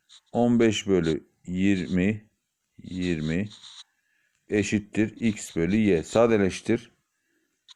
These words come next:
X bölü y eşittir beşe böl. Üç bölü dört. He. X bölü üç bölü dört mü? Peki şuraya üç, buraya dört desem şu üçgende üç, dört, beş olmuyor mu?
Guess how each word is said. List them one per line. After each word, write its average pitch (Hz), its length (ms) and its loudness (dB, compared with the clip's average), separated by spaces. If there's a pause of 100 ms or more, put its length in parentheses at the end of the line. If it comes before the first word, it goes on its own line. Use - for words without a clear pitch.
X 110 340 -6
bölü 92 220 2
y 87 420 2
eşittir 87 560 -6
beşe 98 320 4
böl. 113 160 2 (680)
Üç 110 280 -4
bölü 95 400 2 (600)
dört. 90 240 -2 (480)
He. 92 440 0 (840)
X 110 220 -4
bölü 113 180 4
üç 113 160 -2
bölü 123 180 2
dört 147 220 0
mü? 78 140 -2 (800)
Peki 120 320 2
şuraya 120 460 4 (200)
üç, - 480 0 (140)
buraya 110 440 4
dört 113 320 2
desem 101 460 2 (360)
şu - 200 -4
üçgende 110 440 2
üç, 104 240 0
dört, 107 240 2
beş 101 220 0
olmuyor 101 360 4
mu? 143 220 -2